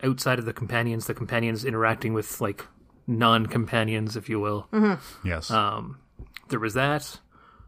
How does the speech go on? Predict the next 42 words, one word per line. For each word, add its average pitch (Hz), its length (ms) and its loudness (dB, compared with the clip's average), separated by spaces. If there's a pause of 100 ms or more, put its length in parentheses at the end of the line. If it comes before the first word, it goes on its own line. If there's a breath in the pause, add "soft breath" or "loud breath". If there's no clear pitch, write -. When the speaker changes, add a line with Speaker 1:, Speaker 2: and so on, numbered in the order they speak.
(180 soft breath)
Speaker 1:
You 117 120 -2
had 113 140 0
Yaz 110 460 0
with 110 160 -8
Tesla 117 360 0
for 120 160 -2
a 113 60 4
while, 117 300 4
and 110 120 0
then 107 80 -6
Yaz, 110 320 2
Tesla, - 300 0
and 110 100 0
the 104 40 -2
Scorpion 113 480 2
Queen, 117 460 2 (220)
the - 80 -8
Skithra - 380 -2
Queen, 123 360 0
Queen 120 360 2
rather. 127 320 0 (300 loud breath)
Speaker 3:
Mm-hmm. 101 560 2
Speaker 1:
Um, 104 420 2 (140)
so, - 140 2
like, 113 180 4
the 139 80 2
compa-, 175 400 -2 (100)
the 151 120 2
companions, 143 560 2
it 135 100 -2
seemed, 123 360 0 (460 soft breath)
were 123 160 4
given 117 340 2
things 113 240 0
to - 80 -8
do, 117 200 4
and, 123 160 2 (340 loud breath)
and 147 140 4
Graham, 190 380 4 (380)
Graham 240 240 2
didn't 233 220 4
do 247 300 2